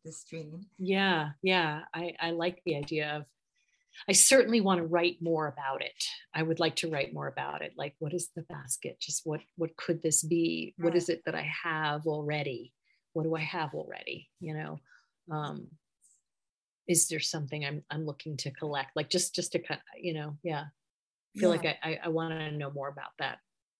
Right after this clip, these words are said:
Speaker 1: I love it.
Speaker 2: Yeah.
Speaker 1: Yes. So those are wonderful dreams. I mean, Matt,
Speaker 2: Yeah.
Speaker 1: I think I've told you about, uh, a very important teacher of mine who I lived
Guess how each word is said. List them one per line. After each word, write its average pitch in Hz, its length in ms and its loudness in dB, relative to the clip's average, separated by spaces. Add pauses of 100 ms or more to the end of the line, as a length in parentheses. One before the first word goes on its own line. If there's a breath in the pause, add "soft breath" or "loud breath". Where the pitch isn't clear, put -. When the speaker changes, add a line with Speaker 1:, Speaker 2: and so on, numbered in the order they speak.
(560)
Speaker 1:
I 175 60 -14
love 175 300 -12
it. 165 260 -12 (1120)
Speaker 2:
Yeah. 175 200 -10
Speaker 1:
Yes. 185 600 -16 (2000)
So 190 420 -8
those 208 240 -4
are 190 140 -2
wonderful 180 680 -4
dreams. 165 600 -12
I 165 60 -8
mean, 180 320 -10
Matt, 165 160 4
Speaker 2:
Yeah. 147 280 0 (880)
Speaker 1:
I 277 40 -6
think 294 180 -8
I've 214 140 2
told 196 300 -2
you 196 80 -4
about, 170 380 -4 (800)
uh, 175 340 -2 (100)
a 170 100 -4
very 190 240 -6
important 190 380 -6
teacher 175 560 -6
of 160 160 -10
mine 175 540 -8
who 196 180 -6
I 185 160 -6
lived 185 360 -10